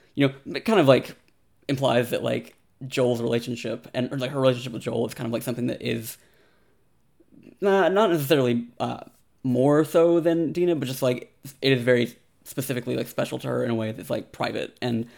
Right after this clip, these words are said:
I appreciated that. But then, like, she kinda, like, basically gives Dina a song too, like, something that, uh, will kind of, like,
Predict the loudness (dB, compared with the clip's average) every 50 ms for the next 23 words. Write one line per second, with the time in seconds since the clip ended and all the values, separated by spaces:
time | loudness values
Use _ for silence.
0 | -20 -16 -10 -8 -6 -4 -4 -6 -6 -6 -6 -4 -6 -6 -8 -10 -20 -20 -6 _
1 | 2 4 6 6 6 6 4 4 4 4 2 -2 -8 -20 -20 -14 -10 -4 0 0
2 | 2 2 2 0 -2 -6 -10 -14 _ _ _ -10 -4 -2 -2 -2 0 0 0 0
3 | 2 2 2 4 2 2 -2 -4 -2 0 0 0 -2 -4 -8 -10 -8 -8 -8 -8
4 | -10 -10 -8 -8 -8 -6 -6 -6 -6 -6 -4 -4 -4 -2 0 0 0 2 2 2
5 | 0 0 -2 -8 -20 _ _ _ -4 -2 0 0 0 -2 -4 -8 -16 -16 -10 -2
6 | 2 4 4 4 4 0 -2 -4 -8 -14 -20 _ _ _ _ _ -16 -10 -6 -4
7 | -2 0 0 0 0 -4